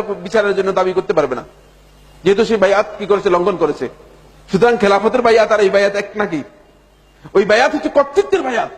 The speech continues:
এবং ওই বায়াত ইসলামী শরীয়তের মধ্যে এর গুরুত্ব রয়েছে। কারণ ইসলামী রাষ্ট্রের মধ্যে যদি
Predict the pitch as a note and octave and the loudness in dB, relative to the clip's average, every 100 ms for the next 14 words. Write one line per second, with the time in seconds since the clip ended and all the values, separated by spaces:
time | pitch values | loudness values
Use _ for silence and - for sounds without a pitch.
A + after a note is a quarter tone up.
0 | - - _ _ _ _ - G3+ B3+ B3 | -20 -20 _ _ _ _ -4 0 2 4
1 | C4 E4+ C4 - D4+ D4+ C#4 D4 C#4+ C#4+ | 4 2 0 0 0 0 -6 -4 -2 0
2 | D4 C#4+ F#4 D#4 D4 C#4 - F#3+ - - | 0 2 2 2 2 0 -4 -10 -10 -20
3 | _ _ _ _ D#3 - B3+ C#4 A3+ D#4 | _ _ _ _ -8 -2 0 0 -2 0
4 | D4+ C#4+ C#4+ D#4 D4 A#3+ F4 F#4+ - - | 2 0 -2 0 0 2 0 -2 -8 -16
5 | - A3+ | -4 0